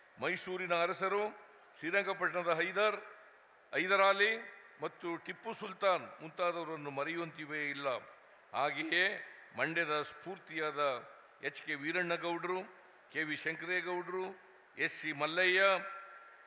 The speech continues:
ಜಿ ಮಾದೇಗೌಡರು, ಎಂ ಸಿ ಬಂದಿಗೌಡರು, ಅಂಬರೀಷ್ ಅವರು ಮತ್ತು ಇತ್ತೀಚೆಗೆ ನಿಧನರಾದ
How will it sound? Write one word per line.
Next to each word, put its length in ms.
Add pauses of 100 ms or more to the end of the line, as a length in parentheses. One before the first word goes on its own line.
(1120)
ಜಿ 400
ಮಾದೇಗೌಡರು, 680 (480)
ಎಂ 140
ಸಿ 180
ಬಂದಿಗೌಡರು, 880 (580)
ಅಂಬರೀಷ್ 580 (1160)
ಅವರು 580 (400)
ಮತ್ತು 280
ಇತ್ತೀಚೆಗೆ 640
ನಿಧನರಾದ 880